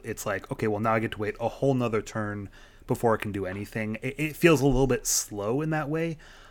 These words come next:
Um, so may-, maybe there's decks that could do four of them. Like, I think that if you're gonna talk about what I think you're gonna talk about next,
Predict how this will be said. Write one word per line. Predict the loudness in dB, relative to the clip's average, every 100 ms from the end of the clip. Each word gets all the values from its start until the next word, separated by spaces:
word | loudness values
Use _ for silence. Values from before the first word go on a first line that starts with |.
| -10 -2
Um, | 0 0
so | 2 4 4
may-, | 2 0 2
maybe | 4 6 6
there's | 6 4 4
decks | 2 2 2
that | 0
could | 0 -4 -4
do | -4
four | -2 -2 0
of | 0
them. | -2
Like, | -2
I | -2
think | -4 -2
that | -2 -2 -6
if | -2
you're | -2
gonna | 0
talk | 0 0
about | -2
what | -2
I | 0
think | 0
you're | 4
gonna | 4
talk | 4 2
about | 2 0
next, | -2 -4 -6